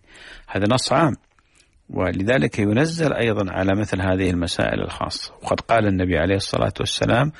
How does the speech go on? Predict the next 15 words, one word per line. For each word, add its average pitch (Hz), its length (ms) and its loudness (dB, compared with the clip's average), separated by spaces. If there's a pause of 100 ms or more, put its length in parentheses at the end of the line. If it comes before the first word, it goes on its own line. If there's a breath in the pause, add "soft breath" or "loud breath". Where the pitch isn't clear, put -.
(320 loud breath)
"كلكم 110 540 2
راع 107 340 4 (140)
وكلكم - 560 -2
مسؤول 127 800 0
عن 135 120 4
رعيته"، 101 800 0
فالأب - 640 -2
راع 117 320 2
في 98 180 -2
بيته 95 340 -2 (640 loud breath)
وهو 107 120 0
مسؤول 104 520 0
عن 101 180 0
رعيته، 98 600 2
والزوجة 98 500 2